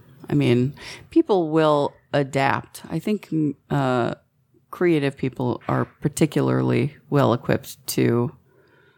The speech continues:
be adaptive to changes in, you know, media or culture or whatever. Um, I don't think that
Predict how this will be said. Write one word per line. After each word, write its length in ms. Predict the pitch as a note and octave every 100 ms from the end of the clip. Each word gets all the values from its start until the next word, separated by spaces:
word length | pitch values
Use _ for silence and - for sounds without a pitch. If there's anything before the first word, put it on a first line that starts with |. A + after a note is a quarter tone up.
| _ _ -
be 180 | D3 -
adaptive 720 | C3+ C3+ B2 B2+ - A#2+ -
to 680 | - C#3 C3+ C3 B2+ A#2+ B2 - _ _ -
changes 500 | C#3+ D3 B2+ B2+ -
in, 360 | A2 A2 B2 - - _ _ _
you 120 | C#3+ D3
know, 200 | - D3+ -
media 520 | C3+ A#2+ A#2+ A#2+ B2
or 400 | A2+ G#2+ G2+ D3 _ - - - -
culture 360 | E3 C#3 - B2
or 260 | A2+ A2
whatever. 480 | A#2+ B2+ B2+ A#2+ B2+ - - - - - - - -
Um, 520 | C3 A#2+ A#2+ B2 B2+ _ -
I 60 | C#3+
don't 160 | C#3+
think 200 | - C3
that 140 | A#2+